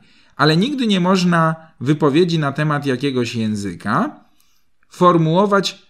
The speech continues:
w tym właśnie języku. To jest zabronione. Dla każdego języka de-, prawdziwość i inne pojęcia semantyczne definiujemy w jego metajęzyku. I jeżeli będziemy przestrzegali tej reguły,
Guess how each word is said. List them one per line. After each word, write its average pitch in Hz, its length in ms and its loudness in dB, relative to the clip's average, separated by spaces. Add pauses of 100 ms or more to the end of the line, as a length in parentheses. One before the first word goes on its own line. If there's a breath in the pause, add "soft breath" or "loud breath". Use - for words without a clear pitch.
(120)
w - 140 -16
tym 202 260 4
właśnie 147 520 2
języku. 113 520 -6 (280)
To 214 120 2
jest 233 200 0
zabronione. 160 720 0 (760)
Dla 156 240 4
każdego 165 440 0
języka 180 720 -2 (500 loud breath)
de-, 147 260 2 (320)
prawdziwość 151 580 0
i 151 100 2
inne 165 200 0
pojęcia 135 440 -4
semantyczne 120 640 -4
definiujemy 135 640 -4
w 113 60 -4
jego 123 540 -2
metajęzyku. 117 1400 -4 (800)
I 165 80 0
jeżeli 262 320 2
będziemy 233 360 -2
przestrzegali 180 720 -2
tej 120 200 -2
reguły, 98 540 -6